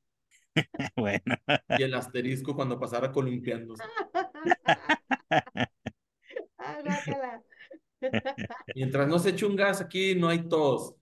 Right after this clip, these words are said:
Speaker 2: Oigan,
Speaker 1: Ándale.
Speaker 2: bueno, ¿y lo que, qué vieron? ¿Qué vimos esta semana, este mes? Yo vi un montón de cosas, pero ustedes saben que nada más hablamos de dos aquí, de dos o tres cosas máximo.
Speaker 1: Pues no sé, ¿quién quiere empezar? ¿O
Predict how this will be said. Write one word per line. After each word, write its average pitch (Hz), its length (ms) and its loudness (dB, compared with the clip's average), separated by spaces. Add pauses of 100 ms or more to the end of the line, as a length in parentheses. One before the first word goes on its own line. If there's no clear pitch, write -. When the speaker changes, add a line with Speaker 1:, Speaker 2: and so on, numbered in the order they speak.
(320)
Speaker 2:
Oigan, 175 280 2
Speaker 1:
Ándale. 185 40 4
Speaker 2:
bueno, 220 160 8
¿y 208 80 6
lo 220 160 4
que, 226 160 0
qué 240 140 4
vieron? 233 420 6
¿Qué 220 100 4
vimos 233 360 -2
esta 220 220 -4
semana, 202 400 2
este 180 220 4
mes? 175 440 4 (280)
Yo 285 120 2
vi 427 100 2
un 466 100 8 (120)
montón 339 220 2
de 330 120 0
cosas, 175 400 4
pero 165 260 10
ustedes 202 280 6
saben 247 260 4
que 208 140 0
nada 185 160 4
más 190 200 -2
hablamos 185 440 2
de 156 100 4
dos 135 360 0
aquí, 123 400 -6
de 113 100 -2
dos 139 260 2
o 180 80 0
tres 175 220 4
cosas 175 260 2
máximo. 139 420 -2 (1200)
Speaker 1:
Pues 107 100 6
no 110 140 8
sé, 143 180 4
¿quién 147 180 6
quiere 151 180 4
empezar? 147 420 4 (100)
¿O - 80 -20